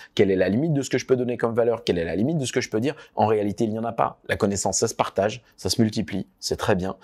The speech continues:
Ça va attirer avec vous une, à, à vous une nouvelle audience, ou bien une audience existante qui va identifier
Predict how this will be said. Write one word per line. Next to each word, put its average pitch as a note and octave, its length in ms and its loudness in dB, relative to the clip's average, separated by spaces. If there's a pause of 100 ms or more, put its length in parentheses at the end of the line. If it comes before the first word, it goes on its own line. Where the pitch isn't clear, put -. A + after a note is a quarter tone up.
(160)
Ça A2+ 100 4
va G2+ 120 4
attirer G2+ 260 0
avec G2 160 -2
vous G2 240 -2
une, E2 160 -8
à, F#2+ 80 0
à - 180 0
vous G2 240 0
une F2+ 180 -2
nouvelle A#2+ 240 4
audience, A2 380 -4 (160)
ou G#2 80 0
bien G#2 240 2
une F#2 160 -2
audience A2+ 300 0
existante G#2 500 -2
qui F#2+ 120 -2
va F#2+ 80 2
identifier F#2+ 560 -2